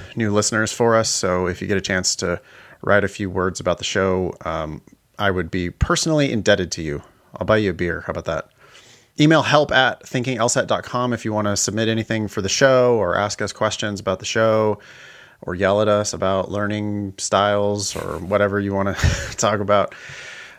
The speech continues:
Uh, help at thinking L sat dot com. You can email help at L sat demon dot com if you wanna talk about the demon at all, questions about subscriptions. Staff will get right back to you there. That's also where you go if you wanna, um,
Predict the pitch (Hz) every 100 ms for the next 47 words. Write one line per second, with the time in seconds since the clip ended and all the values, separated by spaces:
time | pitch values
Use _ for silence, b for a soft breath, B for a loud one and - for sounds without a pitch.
0 | B 95 87 85 110 104 95 - _ _
1 | - 127 104 104 95 98 92 92 82 -
2 | 104 104 113 139 160 156 117 151 139 104
3 | 120 117 110 90 143 170 135 117 - 117
4 | 110 107 98 104 - 107 101 104 98 95
5 | 92 - 101 - 98 98 90 80 - 107
6 | 98 107 117 110 104 98 98 98 113 104
7 | 110 98 95 - 98 - - 98 98 95
8 | 92 87 - B B B B - 113 98
9 | 92 87 87 76 92 87 - 92 85 87
10 | 90 117 147 147 143 123 117 110 107 110
11 | 107 - 104 101 98 95 87 85 - 87
12 | 78 78